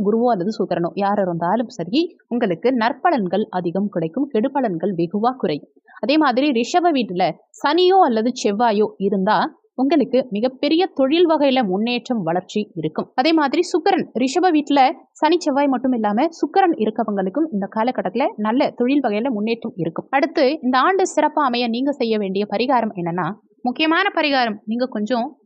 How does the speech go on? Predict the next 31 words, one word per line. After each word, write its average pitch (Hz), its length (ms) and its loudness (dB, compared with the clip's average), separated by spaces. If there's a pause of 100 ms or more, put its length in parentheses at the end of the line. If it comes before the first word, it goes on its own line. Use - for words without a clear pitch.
நிதி 254 200 0
சார்ந்த 320 300 0
விஷயத்துல 220 380 -2
கவனமா 190 360 -2
இருந்துக்கோங்க. 180 440 -4
இன்வெஸ்ட்மெண்ட் 220 540 -4
சார்ந்த 208 200 -4
விஷயத்துல 185 440 -6
போகாதீங்க. 180 440 -6
அகலக்கால் 202 540 -4
வைக்காம 165 400 -6 (400)
எந்தெந்த 330 260 0
விஷயங்கள்ல 294 460 0 (100)
கவனமா 240 340 0 (140)
இருக்கணும்னு 233 480 -2
சொல்லியிருக்கோமோ, 220 500 -4 (140)
அந்த 180 200 -6
விஷயங்கள்ல 294 420 -4
கொஞ்சம் 196 300 -6
கவனமா 214 360 -2
இருந்தாலே 196 360 -2
பெரிய 202 280 -2
அளவுல 190 280 -6
தொந்தரவுகள் 175 460 -6
இருக்காது. 165 400 -4
இது 170 240 -6
முதல் 208 240 -6
பரிகாரம். 170 400 -4 (240)
அடுத்து 220 320 -4
முக்கியமான 226 460 -4 (120)
தெய்வ 311 180 0